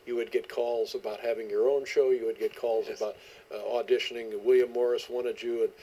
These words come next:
Speaker 1: and, uh, they're gonna put you on a show, and then there's a movie and a this and somebody. And in those days, people would go out on tour for, like, six, eight months, and they'd have an opening act. So it was really the employment placement office.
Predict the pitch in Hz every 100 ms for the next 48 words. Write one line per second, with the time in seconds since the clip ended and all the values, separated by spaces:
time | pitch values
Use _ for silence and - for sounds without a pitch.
0 | - - - 98 104 98 110 107 113 110
1 | 139 127 127 117 110 - 127 123 117 110
2 | 110 107 104 104 113 123 120 113 107 98
3 | 127 123 - - - 127 120 - - -
4 | 131 135 190 466 466 427 - - - 392
5 | 453 392 - - - - 135 147 147 139
6 | 127 117 - - 262 - - - 135 123
7 | 123 113 - - 185 - 151 127 151 180
8 | - - 127 113 120 120 120 120 113 113
9 | 113 113 113 - - - - - - -
10 | - - - 156 131 127 208 - 143 131
11 | 107 110 180 147 110 110 - 120 110 123
12 | 117 110 107 113 110 143 143 120 - -
13 | 147 180 - - - 196 - - -